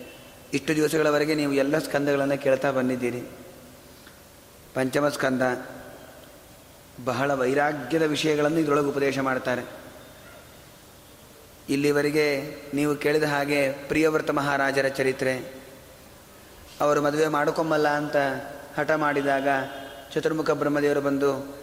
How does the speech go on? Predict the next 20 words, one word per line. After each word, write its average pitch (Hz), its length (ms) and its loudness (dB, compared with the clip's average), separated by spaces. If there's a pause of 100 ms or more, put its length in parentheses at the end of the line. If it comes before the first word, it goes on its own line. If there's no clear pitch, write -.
(160)
"ನಾವೆಲ್ಲ 151 340 2
ಮದುವೆ 151 220 2
ಮಾಡ್ಕೊಂಡಿಲ್ಲೇನಪ್ಪ, 143 1000 0 (1200)
ನೀನು 143 200 0
ಮಾಡ್ಕೊ" 139 340 0
ಅಂಥೇಳಿ 135 840 -2 (540)
ಮದುವೆ 139 240 2
ಮಾಡಿಸಿ 139 600 0 (1200)
ಹತ್ತು 165 260 -2
ಜನ 156 240 2
ಗಂಡು 151 280 0
ಮಕ್ಕಳನ್ನ 147 380 0
ಹಡೆದು 139 460 0 (800)
ಮೂರು 170 260 2
ಜನ 160 200 0 (720)
ಸನ್ಯಾಸಾಶ್ರಮ 151 640 0
ತೆಗೆದುಕೊಳ್ತಾರೆ. 139 960 0 (640)
ಇನ್ನು 170 180 2
ಏಳು 180 260 4
ಜನಕ್ಕೆ 160 720 0